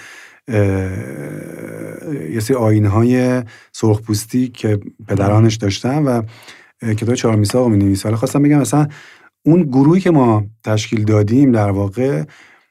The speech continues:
Speaker 1: گروه‌هایی که این تشکیل می‌دیم، فقط تجربه سوگ نیست و ما بردیمش توی بحث زندگی هم،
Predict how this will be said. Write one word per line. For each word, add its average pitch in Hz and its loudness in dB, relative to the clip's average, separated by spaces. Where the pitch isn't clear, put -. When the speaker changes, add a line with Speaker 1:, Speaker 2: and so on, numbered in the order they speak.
Speaker 1:
گروه‌هایی 107 0
که 107 -2
این 101 2
تشکیل 98 -4
می‌دیم، 123 0
فقط 143 0
تجربه 123 2
سوگ 131 0
نیست 110 -2
و 107 2
ما 117 4
بردیمش 131 2
توی 143 2
بحث 117 -2
زندگی 107 2
هم، 123 0